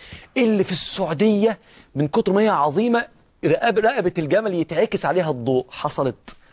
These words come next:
حصلت إمتى؟ حصلت في منتصف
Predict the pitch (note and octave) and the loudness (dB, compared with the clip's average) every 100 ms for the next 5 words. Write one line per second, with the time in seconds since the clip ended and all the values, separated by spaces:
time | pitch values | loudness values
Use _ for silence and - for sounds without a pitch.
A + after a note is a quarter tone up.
0 | - G3 G#3 E3 - D#3+ C3 C3 - - | -6 -4 -2 -2 0 -2 -2 -4 -6 -20
1 | - - G3 G#3 E3+ - C3 B2 A#2 E3 | -20 -8 -6 -2 -2 -2 -4 -4 -2 -4
2 | F3 D#3 | -4 -8